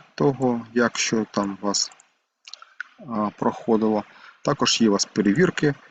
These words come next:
І цю перевірку обов'язково треба нажимати, коли ви тільки навчальний план створюєте, для того, щоб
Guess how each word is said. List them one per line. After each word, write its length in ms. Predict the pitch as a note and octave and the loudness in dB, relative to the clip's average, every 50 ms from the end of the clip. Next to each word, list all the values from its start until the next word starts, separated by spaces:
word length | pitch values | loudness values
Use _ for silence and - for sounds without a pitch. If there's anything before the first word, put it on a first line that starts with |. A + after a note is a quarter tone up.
| _ _ _ _ - | _ _ _ _ -4
І 100 | - A2+ | -2 0
цю 140 | - - B2+ | 0 0 -2
перевірку 600 | - - A2 G2 F#2 A2 B2 B2 - - - G#2+ | 0 0 0 2 2 2 0 0 -2 -2 -2 0
обов'язково 640 | G2+ G2 G2 G2+ G2 F#2+ - - - G#2+ G2 F#2+ | 0 0 -2 -2 -4 -6 -4 -2 0 0 0 0
треба 260 | - - G2+ F#2+ F#2+ | 0 -2 -4 -4 -2
нажимати, 420 | F#2+ F#2+ F2+ - F#2 G2+ G2+ F#2 F#2+ | -2 -2 -2 0 0 0 0 0 -2
коли 200 | - - F#2+ F#2 | -4 -6 -6 -6
ви 100 | G2 F2 | -6 -8
тільки 240 | - - - - F#2+ | -8 -6 -4 -2 -2
навчальний 320 | F#2 - - G#2 F#2 F2+ | -2 -2 -2 -2 -2 -2
план 200 | - - F2+ F2+ | -4 -4 -4 -4
створюєте, 520 | - - - C#3+ D3+ D3 B2+ - - - G2 - _ - - - - - - _ - | -2 0 2 4 4 4 2 0 -2 -8 -14 -14 _ -20 -20 -18 -18 -20 -10 _ -6
для 60 | F#2+ | -4
того, 200 | - - A#2+ G#2+ | 0 0 0 2
щоб 200 | - - - | 0 0 -2